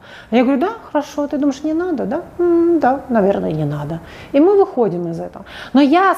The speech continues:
сама лично смотрю, как в этот момент на него, как на душевно больного, как на ребёнка. Я знаю, что если мне надо, я это возьму. Просто у меня есть свой женский способ. Дальше проходит какое-то время,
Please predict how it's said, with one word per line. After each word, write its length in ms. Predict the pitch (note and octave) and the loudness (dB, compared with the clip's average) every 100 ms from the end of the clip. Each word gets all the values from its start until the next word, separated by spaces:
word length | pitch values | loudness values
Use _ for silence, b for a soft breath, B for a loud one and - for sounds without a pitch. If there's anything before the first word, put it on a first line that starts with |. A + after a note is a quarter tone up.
| - | 0
сама 260 | D4+ E4 | 0 2
лично 300 | D#4 C#4 - | 2 0 -4
смотрю, 320 | A3+ A3+ A#3 | -4 -2 -2
как 240 | A#3+ G3 F#3+ | -4 -6 -6
в 180 | F#3 G#3 | -4 -2
этот 200 | A3 A#3+ | -2 0
момент 400 | A#3+ C#4+ G4+ G4+ | 2 2 0 2
на 80 | |
него, 400 | D4 B3+ G#3 F#3 | 4 4 4 2
как 300 | F3 G#3+ G#3+ | 2 0 0
на 60 | C4 | -2
душевно 360 | D4+ - G#4 C4+ | -4 -2 -2 0
больного, 500 | F3 E3 E3 F3+ D#3+ | 2 0 0 -2 -2
как 200 | A#3+ - | -4 -2
на 80 | |
ребёнка. 500 | C#4+ F#3 D#3+ G#3 F#3+ | 0 2 2 0 2
Я 160 | A3 C#4 | 2 2
знаю, 640 | A3 C4 D4+ D4+ C4 E3+ B B B | 4 4 4 4 0 -2 B B B
что 260 | - - G#3 | -20 0 2
если 320 | G3+ G3 A3+ | 2 0 0
мне 200 | B3 E4 | 2 4
надо, 360 | F#4+ G#4 F4+ G#3+ | 4 2 2 2
я 220 | G#3+ B3+ | 4 2
это 180 | B3+ G#3+ | 0 -2
возьму. 400 | G3 D3+ D3 C#3 B B | -2 -4 -8 -12 B B
Просто 200 | F#4+ - | -2 2
у 40 | G#4 | 4
меня 140 | G#4 | 4
есть 220 | F#4+ F#4+ | 4 0
свой 500 | - B3+ D#4+ C#4+ A#3+ | -4 -2 0 0 0
женский 400 | G3 B3 B3+ - | 0 -2 -4 -10
способ. 420 | F#3 - F3 - - B B B - | -14 -14 -16 -16 -20 B B B 0
Дальше 540 | A3 G4+ G#4+ - D#4+ | 4 4 0 -4 -4
проходит 460 | D#4 C4 D#4 F4+ - | -2 -4 -4 -8 -6
какое-то 480 | A#3 A3+ D4+ D#4 F#3 | -8 -4 -6 -6 -6
время, 540 | F3 F#3 F#3 F#3+ G#3 | -2 -2 -2 -8 -14